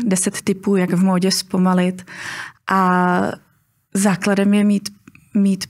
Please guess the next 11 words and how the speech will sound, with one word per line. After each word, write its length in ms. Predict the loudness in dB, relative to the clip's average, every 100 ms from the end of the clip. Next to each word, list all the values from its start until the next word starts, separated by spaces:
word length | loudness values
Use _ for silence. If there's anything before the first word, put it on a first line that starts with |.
| -6
prostě 320 | -4 -2 -2
funkční 480 | 0 0 0 0 0
šatník, 560 | 0 -2 0 -2 0
mít 240 | -2 -2 -4
šatník, 460 | -4 -2 0 -2 -2
který 260 | -2 0
můžeme 640 | 0 2 2 2 2 0 -2 -2
nosit 480 | -2 0 0 -4 -4
často, 360 | -4 -4 -2 -2
jednoduše 500 | 2 2 0 -2 -2
kombinovat, 760 | 0 2 2 2 2 0 -2